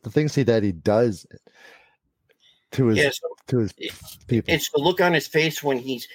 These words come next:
Speaker 2: stabbing the girl,
Speaker 1: And he's
Speaker 2: and he's just like this. You know?
Speaker 1: <laughs> And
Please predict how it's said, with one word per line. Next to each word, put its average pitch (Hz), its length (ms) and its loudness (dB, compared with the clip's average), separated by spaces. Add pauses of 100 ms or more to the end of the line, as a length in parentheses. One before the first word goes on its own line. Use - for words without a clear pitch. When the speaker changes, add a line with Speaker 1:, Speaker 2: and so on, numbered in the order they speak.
(300)
Speaker 2:
stabbing 147 600 0
the 127 80 0
girl, 107 400 2 (540)
Speaker 1:
And 101 160 -12
he's 87 180 -12
Speaker 2:
and 131 120 -4
he's 131 220 -8
just 135 220 -2
like 135 180 0
this. - 380 -2 (1900)
You 110 80 -6
know? 110 180 -4 (440)
Speaker 1:
<laughs> - 440 -6
And 156 320 2